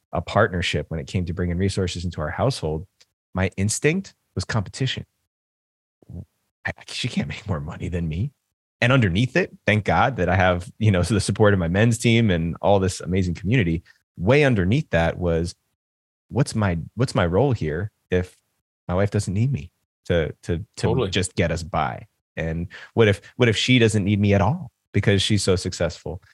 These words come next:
Speaker 1: And that was when I said, "Wow, okay, this is really problematic," because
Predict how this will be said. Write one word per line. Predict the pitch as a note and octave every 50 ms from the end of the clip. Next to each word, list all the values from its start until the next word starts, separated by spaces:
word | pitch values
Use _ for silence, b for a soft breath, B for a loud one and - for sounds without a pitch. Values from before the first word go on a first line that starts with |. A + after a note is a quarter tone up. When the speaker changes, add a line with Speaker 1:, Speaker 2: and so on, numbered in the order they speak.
| b b _ _ _ _ -
Speaker 1:
And | F#2 G2
that | D#3+ G#3+
was | G#3+ C#3+ A2+
when | G#2 G2
I |
said, | F#2 - F#2+ E2+
"Wow, | F2+ D#2 E2+
okay, | - - F2+
this | G#2+ D3
is | D3 G2 F2
really | E2 F#2+ G2+ F2+ E2
problematic," | - - E2+ E2 D#2 D#2 D2+ E2 F#2+ F2 C#2 C2+ D#2+
because | - F2 - F2 D#2+ D#2+ E2